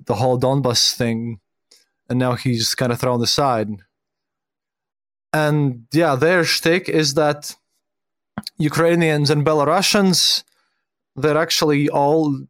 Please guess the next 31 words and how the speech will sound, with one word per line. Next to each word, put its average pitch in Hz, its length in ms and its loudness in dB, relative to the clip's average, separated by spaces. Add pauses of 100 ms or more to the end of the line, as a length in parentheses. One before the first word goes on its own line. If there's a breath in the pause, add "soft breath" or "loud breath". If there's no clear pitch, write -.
(200)
just 165 380 0
Russians. 147 760 0 (540)
They 151 160 0
just 139 200 -4
don't 151 200 2
know 156 240 2
it. 107 140 -4 (260)
That 147 180 0
is 151 100 2
why, 151 120 2
for 143 120 -2
example, 143 600 0
in 135 560 0 (100)
a 131 60 0
lot 135 180 0
of 127 260 -4 (160)
Ukrainian 156 460 0
and 139 80 0
Belarusian 156 500 0
media, 165 500 2 (960)
they 131 340 -2 (260)
always 143 440 2
say 143 540 0
that 120 340 -2 (880)
they 127 240 0
are 117 260 0
not 147 200 0
the 143 60 -2
same 139 360 0
as 117 480 -2
Russians. 127 800 -2